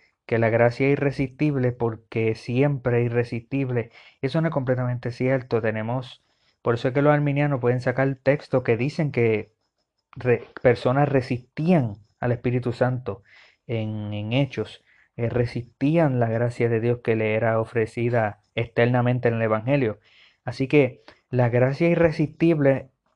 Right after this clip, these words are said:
no es que nunca es resistida. El Evangelio, el llamado externo de la palabra de Dios, que llama a los pecadores al arrepentimiento, siempre, siempre es resistible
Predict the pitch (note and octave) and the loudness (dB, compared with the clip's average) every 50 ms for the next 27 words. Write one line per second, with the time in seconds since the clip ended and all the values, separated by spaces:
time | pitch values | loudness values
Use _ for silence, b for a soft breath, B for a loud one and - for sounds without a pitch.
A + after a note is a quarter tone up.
0 | _ - C3+ C3 C3+ C#3+ C#3+ - - - D3+ D3+ D3 C#3+ C#3+ C#3 C#3 - - - | _ -6 -2 0 0 0 -2 -2 2 4 6 8 8 8 6 4 2 0 -4 -6
1 | B2+ B2+ C3+ D#3 E3+ E3+ D#3+ - C3 B2 B2 B2 - - A#2 B2 A#2+ - B2 A#2+ | -4 0 2 2 2 0 2 4 4 4 4 4 0 -2 0 0 -2 -2 -4 -10
2 | - - D3+ D3+ C3+ A2 - - _ _ _ _ _ _ _ _ _ _ _ _ | -6 -2 -2 -2 -2 -2 -6 -10 _ _ _ _ _ _ _ _ _ _ _ _
3 | _ _ _ _ _ _ _ _ _ _ _ - B2 A#2+ A#2 A#2 A2+ A#2 A#2 A#2 | _ _ _ _ _ _ _ _ _ _ _ -4 -2 0 2 2 2 2 0 0
4 | G#2+ A#2+ A#2 B2 C3 D3 D#3+ D#3+ D#3+ C#3 C#3 B2 A#2+ A#2+ B2 C#3 C#3+ B2+ - - | 0 0 0 2 2 4 4 4 4 4 2 2 2 2 2 0 0 -2 -2 0
5 | - B2 C3 D3 D3+ D3 D3 C#3+ C#3+ b b b b b b b b - B2+ B2 | 2 2 2 2 0 0 0 -2 -4 b b b b b b b b -2 0 0
6 | A#2+ A#2+ - A#2 A#2 A#2+ A#2+ A#2+ C3 C#3 C#3 C#3 B2+ A#2 A#2+ B2 C3+ D#3 D#3+ D#3+ | 0 0 0 0 0 0 2 2 4 4 4 4 2 2 2 2 2 2 0 -2
7 | - - - _ _ _ _ _ _ - - A#2+ A2+ A#2 A2+ A2+ A#2+ C3 C3+ C3+ | -6 -14 -20 _ _ _ _ _ _ -6 -2 0 2 2 2 2 2 0 0 0
8 | C#3 C3 - - C#3 B2+ - B2 A#2+ A#2+ B2+ C3 C3+ C3 C3 B2+ B2+ B2 B2+ B2 | 0 0 0 -2 -2 2 2 4 4 6 6 8 8 8 6 6 6 4 4 4
9 | B2+ B2 A#2+ B2 A#2 B2 C3 C3+ - C#3+ - - - C3+ C#3 D3 D#3 D#3 D3+ - | 2 2 2 0 -2 -2 -2 -2 -4 -4 -4 -2 0 2 4 4 2 2 0 0
10 | A#2+ A2 G#2 G2 - - - C#3+ C#3 D3 D#3+ D#3+ D#3 - - A#2+ A#2 A#2 A2+ A2+ | -2 -2 -2 -6 -12 -12 -8 -4 0 0 2 2 0 0 0 0 0 0 0 0
11 | A#2+ A#2 - - A#2+ B2 _ - D3+ D#3 D3 C#3 C3 B2+ B2+ | -2 -2 -2 -4 -8 -8 _ -2 -2 0 0 2 0 0 -2